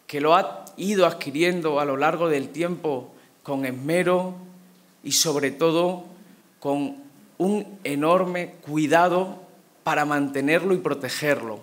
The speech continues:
Y hoy recibe un espacio ambientalmente protegido para ellos, para que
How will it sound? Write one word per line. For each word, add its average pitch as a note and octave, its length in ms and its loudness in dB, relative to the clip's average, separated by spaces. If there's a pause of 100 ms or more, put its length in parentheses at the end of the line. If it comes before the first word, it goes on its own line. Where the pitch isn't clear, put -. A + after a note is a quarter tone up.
(960)
Y C#3 100 -4
hoy F3 80 2
recibe F3+ 800 -2 (220)
un E3+ 160 -4
espacio F#3 840 0 (1120)
ambientalmente D#3+ 920 2
protegido C#3 560 -2
para A2+ 220 -4
ellos, D#3 460 -6 (760)
para C3+ 360 -4
que D#3 420 -6